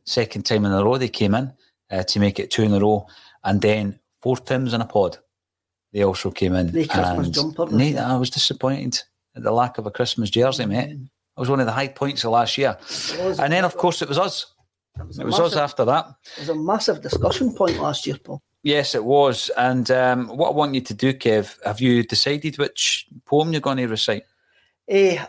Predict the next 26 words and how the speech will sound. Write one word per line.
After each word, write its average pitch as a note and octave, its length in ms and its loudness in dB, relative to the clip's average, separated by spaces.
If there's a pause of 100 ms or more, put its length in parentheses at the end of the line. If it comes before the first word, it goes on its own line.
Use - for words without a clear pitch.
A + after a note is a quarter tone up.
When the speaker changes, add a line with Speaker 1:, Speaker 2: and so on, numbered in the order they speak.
Speaker 2:
aye, G3+ 320 0 (380)
aye, D#3+ 280 0 (120)
aye. D3+ 120 0
I D3 40 2
need E3+ 160 2
to E3+ 60 -8
get D3 120 -2
my B2+ 80 -12
glasses D3 400 -2
on, C3+ 220 2 (600)
'cause C3+ 200 -2
I B2+ 40 0
wouldn't C3+ 260 2
be A#2+ 100 0
able - 200 0
to C#3 80 -4
read F3 140 2
it. - 80 -2 (460)
Speaker 1:
Yeah, A2+ 80 0
I - 20 2
mean, G#2 140 2
I'm G2 100 0
gonna A#2+ 160 2
play - 180 0
one A2+ 140 2
of G2+ 80 0